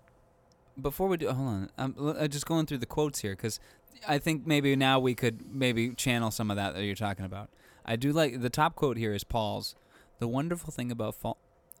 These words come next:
the wonderful thing about falling in love is that you learn everything about that person and so quickly.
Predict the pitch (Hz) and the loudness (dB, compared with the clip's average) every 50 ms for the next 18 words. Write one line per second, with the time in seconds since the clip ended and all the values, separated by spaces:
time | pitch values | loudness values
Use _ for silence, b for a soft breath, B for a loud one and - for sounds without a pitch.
0 | _ _ - 98 101 104 - - 135 - - - - - - - 117 113 104 113 | _ _ -12 -10 -10 -10 -10 -10 -10 -12 -12 -14 -14 -12 -12 -10 -8 -8 -6 -8
1 | 110 - - - - 135 131 131 131 127 127 120 117 117 127 139 139 135 113 107 | -8 -8 -8 -8 -8 -6 -6 -6 -8 -8 -8 -8 -8 -8 -8 -8 -8 -8 -10 -10
2 | 101 - - - - - - - - - 139 143 151 156 160 160 156 B B B | -10 -12 -12 -12 -12 -12 -10 -10 -10 -8 -6 -6 -4 -4 -4 -4 -6 B B B
3 | B B - 160 170 - - 165 151 - 170 156 147 139 131 127 117 123 - - | B B -6 -6 -4 -4 -4 -4 -4 -4 -4 -6 -4 -4 -2 -4 -4 -4 -4 -6
4 | 113 113 110 - - 104 104 104 - - - 110 107 117 - - 165 160 - - | -6 -6 -6 -4 -6 -4 -4 -6 -6 -8 -6 -6 -4 -4 -4 -4 -4 -6 -8 -8
5 | - 208 220 - - 120 - | -10 -10 -8 -10 -12 -18 -18